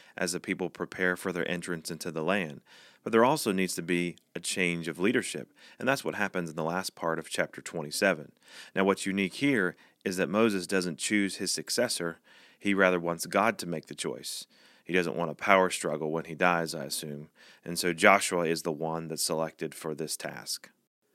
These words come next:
Moving into chapters twenty-eight and twenty-nine, we find that there is a new, um, or a need, rather, for this new generation to understand what God requires of them. The real key to a successful conquest of the Promised Land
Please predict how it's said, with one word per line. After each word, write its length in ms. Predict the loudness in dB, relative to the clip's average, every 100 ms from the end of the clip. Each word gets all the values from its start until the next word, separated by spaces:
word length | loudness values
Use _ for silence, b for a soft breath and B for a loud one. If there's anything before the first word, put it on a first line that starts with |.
| b b b b
Moving 300 | 0 2 2
into 160 | 0 -2
chapters 400 | -2 -2 -4 -6
twenty-eight 400 | -2 -2 -2 -6
and 100 | -10
twenty-nine, 640 | -6 -4 -2 -2 -4 -8 B B B B
we 80 | -8
find 260 | -2 0
that 120 | 0 0
there 140 | 0
is 120 | 0
a 80 | -4
new, 480 | -4 -2 -2 -2 -6 _ b b b b -16
um, 360 | -14 -14 -16 -4
or 120 | -2
a 60 | -2
need, 400 | -4 -2 -2 -2
rather, 320 | -2 -2 -4
for 160 | -6 -6
this 220 | -6 -4
new 160 | -4
generation 600 | -4 -4 -2 -2 -2 -4 -8
to 140 | -6
understand 460 | -6 -6 -6 -4 -4
what 160 | -6
God 240 | -6 -6 -8
requires 460 | -8 -4 -2 -2
of 100 | -6
them. 160 | -10 -14 _ B B B B B
The 100 | 2
real 200 | 6 6
key 200 | 4 0
to 140 | 0 0
a 80 | 0
successful 560 | -2 -2 -4 -4 -8
conquest 540 | -2 0 0 -2 -4 -4
of 80 |
the 40 | -6
Promised 460 | -2 0 0 -4
Land 320 | -4 -4 -6